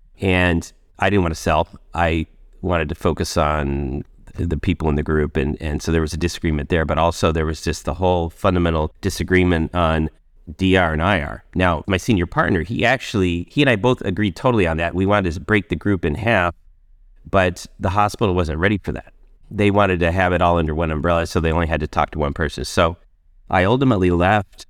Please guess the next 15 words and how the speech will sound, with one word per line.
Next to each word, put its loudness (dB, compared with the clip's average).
in 2
two 0
thousand 0
one, 0
and 0
with -4
a 0
lot 2
of -2
work 0
and -4
a -2
lot 2
of -2
effort, -2